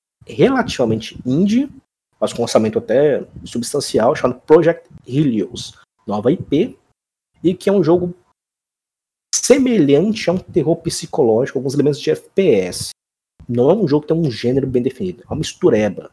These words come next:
No mesmo dia de lançamento do Project Helios, será lançado mais uma expansão do The Elder Scrolls Online,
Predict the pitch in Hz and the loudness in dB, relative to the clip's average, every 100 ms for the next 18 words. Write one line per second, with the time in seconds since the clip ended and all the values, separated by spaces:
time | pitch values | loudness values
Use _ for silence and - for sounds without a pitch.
0 | - 147 208 208 139 113 104 110 110 - | 0 2 4 4 4 0 0 0 -2 -2
1 | 104 95 - - - 139 123 127 101 92 | -4 -4 -10 -6 2 4 2 -2 -6 -8
2 | 113 160 101 90 82 - _ _ - 123 | -2 0 -2 -6 -12 -18 _ _ -2 2
3 | 123 131 131 123 120 151 175 127 143 - | 4 4 2 2 2 2 2 2 2 0
4 | - 147 180 - 160 165 - - 107 127 | -2 -2 -2 -2 -2 -2 -4 -2 -2 -2
5 | 110 113 - - 127 160 147 139 123 - | -6 -8 -10 0 2 2 0 -2 -6 -12
6 | - 110 120 123 - 127 147 113 101 95 | -6 -2 -2 -2 -6 -4 -2 -2 -2 -4
7 | 87 80 | -6 -10